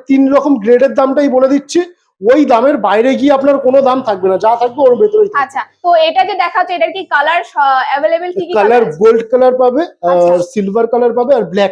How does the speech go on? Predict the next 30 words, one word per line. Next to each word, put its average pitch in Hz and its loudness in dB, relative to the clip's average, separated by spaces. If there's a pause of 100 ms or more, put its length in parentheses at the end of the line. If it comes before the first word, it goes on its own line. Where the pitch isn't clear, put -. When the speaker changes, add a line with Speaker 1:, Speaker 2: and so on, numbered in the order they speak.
Speaker 1:
কালার। 135 -10
Speaker 2:
আচ্ছা। 254 -6
Speaker 1:
তিনটে 226 0
কালার 240 0
iPhone 214 -2 (120)
eight, 247 2 (300)
Speaker 2:
বারো 220 0
হাজার। 196 -10
Speaker 1:
যে, 190 0
একদম, 160 -2
বারো 175 0
থেকে 247 -2
চোদ্দ 208 -2
হাজার 214 2
টাকার 240 0
ভেতরে। 147 -4
Speaker 2:
আচ্ছা। 262 -6
Speaker 1:
সিক্সটি 247 -4
ফোর 220 0
জিবি 151 -6
তে। 127 -18
Speaker 2:
আচ্ছা। - -8 (580)
Speaker 1:
তার 226 2
সাথে 254 0
সাথে 269 2
iPhone 233 0 (120)
X 269 2 (160)
চলে 240 2
আসছে। 214 -2 (640)
iPhone 220 0